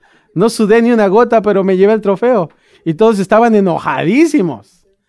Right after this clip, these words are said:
Digo, "¿Cómo? Pues me lo gané en una rifa, pues todo, alguien te tenía que llevar el trofeo". Y pues yo me lo gané, estaba en el equipo, nunca me pusieron,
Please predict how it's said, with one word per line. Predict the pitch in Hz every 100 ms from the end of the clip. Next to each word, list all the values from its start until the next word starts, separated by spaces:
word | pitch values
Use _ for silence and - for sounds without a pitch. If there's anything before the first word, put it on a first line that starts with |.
| _ _ _
Digo, | - 180 147
"¿Cómo? | 247 330 381 359 247 156 _ _ _ _
Pues | 175
me | 208 226
lo | 233
gané | 240 262
en | 302
una | 302 269
rifa, | 233 320 311 262
pues | 196
todo, | 226 247
alguien | 208 233 294
te | 208
tenía | 196 202 226
que | 196
llevar | 170 202
el | 175
trofeo". | 156 131 156 247 180 _ _ _ _ _ -
Y | 135
pues | 127 143
yo | 131 139
me | 139
lo | 127
gané, | 123 165 220
estaba | 214 165 180
en | 180
el | 147
equipo, | 139 233 247 185 247 294 _ _ _ -
nunca | 147 165 175
me | 170
pusieron, | 151 147 - 156 156 233 311